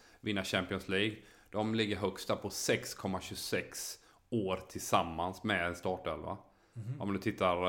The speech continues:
Speaker 1: eh, historiskt. Och Barcelona är tvåa, Real Madrid är fyra till exempel.
Speaker 2: Mm.
Speaker 1: Juventus är högt upp på den listan också.
Speaker 2: Mm.
Speaker 1: Så att, eh, det, det liksom, eh, talar ju för den här tesen jag har, att man måste vara tillsammans över lång tid. Sen är det svårt i Sverige.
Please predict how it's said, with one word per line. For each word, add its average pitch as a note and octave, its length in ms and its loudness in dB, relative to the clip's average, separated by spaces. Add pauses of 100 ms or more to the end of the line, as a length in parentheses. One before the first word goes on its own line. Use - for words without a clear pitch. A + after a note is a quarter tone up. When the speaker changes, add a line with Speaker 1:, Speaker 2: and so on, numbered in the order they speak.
(420)
Speaker 1:
eh, F2+ 60 -4
historiskt. F2+ 600 -2
Och G2+ 120 2 (260)
Barcelona G#2 540 4
är G2 40 4
tvåa, G2+ 540 4
Real G2+ 220 6
Madrid G2+ 340 4
är F#2+ 40 2
fyra F#2+ 500 2
till F2+ 160 -2
exempel. F#2+ 420 0
Speaker 2:
Mm. G#2+ 100 2
Speaker 1:
Juventus G2 580 4
är G2+ 40 -2
högt G2 320 0
upp F#2+ 140 -4
på G2+ 60 0
den F#2 160 4
listan F2+ 320 -2
också. F2+ 340 -4 (180)
Speaker 2:
Mm. A#2+ 140 -2 (200)
Speaker 1:
Så - 100 -6
att, F#2 180 -6
eh, G2 220 2 (380)
det, G#2 360 4
det G2+ 280 2
liksom, G2+ 440 -2
eh, F#2+ 120 0
talar F#2 460 2
ju F2 60 -2
för G#2+ 100 0
den G#2+ 60 2
här F#2 140 0
tesen E2+ 360 -2
jag E2+ 60 0
har, D#2+ 160 0
att E2+ 60 -4
man F2+ 100 0
måste G2+ 300 0
vara F#2+ 240 0
tillsammans E2+ 560 -2
över F2 100 -2
lång E2+ 140 0
tid. F#2 140 -2
Sen A#2 140 6
är C3 40 8
det C3+ 60 8
svårt D#3 360 6
i - 20 2
Sverige. F#2 380 6